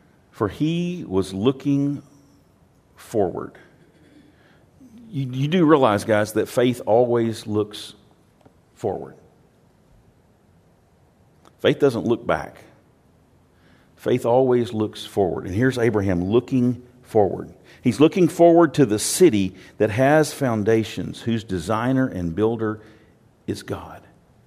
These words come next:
He wasn't looking for Egyptian cities. He, he wasn't looking for, for, for Jewish cities, Hebrew cities. He had his eyes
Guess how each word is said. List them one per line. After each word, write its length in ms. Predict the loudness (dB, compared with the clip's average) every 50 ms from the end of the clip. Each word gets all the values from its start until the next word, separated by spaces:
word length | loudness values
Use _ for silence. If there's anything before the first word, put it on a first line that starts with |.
| _ _ _ _ _ _ _ _ _ _ _ _ _ _ _ -20 _ _
He 140 | 0 0 4
wasn't 320 | 6 6 6 6 4 4 4
looking 280 | 4 6 6 4 4
for 160 | 4 4 2
Egyptian 560 | 2 2 2 2 2 2 2 0 -2 -2 -2 -2
cities. 540 | 0 0 0 0 0 -4 -6 -8 -10 -16 -18 -20 _ _ -20 -20 -6 0
He, 140 | 2 2 4
he 120 | 4 4
wasn't 320 | 6 8 6 6 6 4 6
looking 320 | 6 4 6 6 4 4
for, 320 | 6 6 6 6 6 4 -4 -6
for, 200 | 2 4 4 4
for 180 | 4 4 0 0
Jewish 460 | 0 2 4 6 6 6 6 4 4
cities, 440 | 2 4 4 6 6 4 2 0 -6 -14 -18 -20 _ -20 _ _ _ _ _ _ _ _ _ _ _ _ _ _ _ _ _
Hebrew 480 | _ -12 -4 0 2 2 2 4 4 2
cities. 640 | 2 2 -2 -2 -2 -4 -6 -8 -12 -14 -18 -20 -20 -20 _ _ _ _ _ _ _ _ _ _ _ _ _ _ _ _ _ _ _ _ _ _ _ _ _ _ _ _ _ _ _ _ _ _ _ _ _
He 260 | _ -10 -4 -2 -2
had 200 | -2 0 0 0
his 140 | 0 0 0
eyes 600 | 0 -2 0 0 -2 -2 -4 -6 -8 -12 -16 -18